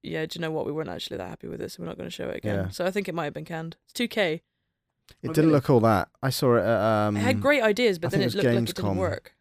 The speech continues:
Speaker 2: Not this year, but last year.
Speaker 1: Mm.
Speaker 2: And I didn't <coughs> like, I like, like, some of the setting was quite nice.
Speaker 1: I think
Speaker 2: Um,
Speaker 1: some of the ideas it had were super, like the idea of the aliens,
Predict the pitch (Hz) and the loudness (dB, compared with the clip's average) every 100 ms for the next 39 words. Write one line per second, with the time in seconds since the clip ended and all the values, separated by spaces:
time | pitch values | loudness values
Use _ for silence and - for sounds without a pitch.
0 | _ - 117 107 104 113 95 85 101 101 | _ -4 -2 -2 -2 -4 -2 -2 -2 -4
1 | - 90 92 _ - 175 170 170 - _ | -4 -6 -6 _ -10 -8 -8 -10 -14 _
2 | - 101 95 90 - 98 101 90 - 90 | -6 -2 -2 -4 -6 -6 -2 2 2 0
3 | 101 - 156 139 180 196 - 120 - 131 | -6 0 4 4 6 6 4 -6 0 0
4 | - 156 120 110 147 123 98 87 80 - | 2 0 2 2 2 0 -2 -4 -4 -4
5 | 60 80 92 104 - - - 135 214 214 | -4 -4 -6 -8 -14 -20 -14 -4 2 4
6 | 269 294 254 226 214 233 165 180 170 175 | 4 2 4 4 4 2 0 -4 -4 -2
7 | 202 190 165 190 190 190 180 165 175 175 | 0 2 2 2 2 2 2 2 2 0
8 | - 180 180 170 160 156 - | 2 2 2 0 -4 -8 -12